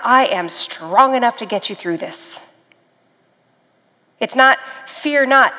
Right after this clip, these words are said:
I, I, I, I, you know, have enough power to cover for this."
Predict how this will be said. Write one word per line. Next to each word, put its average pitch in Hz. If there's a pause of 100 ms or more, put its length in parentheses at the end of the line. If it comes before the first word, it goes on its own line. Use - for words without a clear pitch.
I, 226
I, 208
I, 233
I, 226
you 226
know, 202
have 220
enough 240
power 254
to 202
cover 247
for 170
this." -